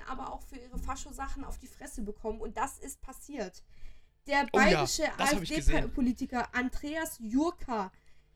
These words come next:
Speaker 1: ist zusammengeschlagen worden. Ich weiß nicht, mir wurde vorher berichtet, dass das wohl nicht so ganz stimmt. Also er behauptet,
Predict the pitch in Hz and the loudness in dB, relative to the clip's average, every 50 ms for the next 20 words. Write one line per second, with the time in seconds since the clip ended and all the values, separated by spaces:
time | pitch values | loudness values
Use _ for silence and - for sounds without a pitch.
0 | - - - - 359 359 - - - - - 285 254 - 262 277 330 370 370 339 | -20 -18 0 2 2 2 2 0 -4 -8 -10 -10 -8 -8 -6 -4 -2 -2 -2 -2
1 | 294 254 240 - - 269 - - - 262 240 226 240 269 - 277 277 240 202 220 | -4 -6 -8 -6 -6 -6 -6 -4 -2 -2 0 2 2 0 0 0 -4 -4 0 2
2 | 220 226 247 269 262 311 320 339 359 392 - _ _ _ _ _ _ - - - | 4 4 4 2 -2 -6 -12 -12 -12 -12 -12 _ _ _ _ _ _ -20 -14 -10
3 | 294 - - 247 226 247 262 302 370 370 - - - 370 392 415 403 - - - | -10 -10 -8 -6 -4 -4 -2 -2 -4 -6 -6 -10 -8 -2 0 0 0 -2 -8 -16
4 | - - - - - 262 269 294 320 320 320 330 339 359 359 - 359 339 330 311 | -20 -20 -20 -18 -10 -8 -8 -6 -6 -6 -6 -6 -8 -8 -10 -8 -4 -4 -4 -4
5 | 311 302 294 - 330 339 - - 370 - - 294 - - - 285 - 262 269 277 | -4 -8 -12 -12 -12 -12 -12 -14 -16 -16 -16 -16 -16 -14 -16 -14 -12 -10 -8 -6
6 | 277 277 320 349 - - 349 277 269 269 269 277 269 - - - - 294 330 370 | -6 -6 -6 -8 -10 -10 -12 -10 -8 -8 -8 -8 -10 -12 -10 -10 -10 -10 -10 -10
7 | - - - - - _ _ - 285 277 285 - - - 254 - 320 320 339 277 | -12 -14 -18 -20 -20 _ _ -8 -6 -6 -6 -6 -8 -4 -2 -2 -2 -2 -2 2
8 | 277 277 285 277 - - 277 277 - - - | 2 2 2 2 -4 -10 -16 -18 -18 -20 -20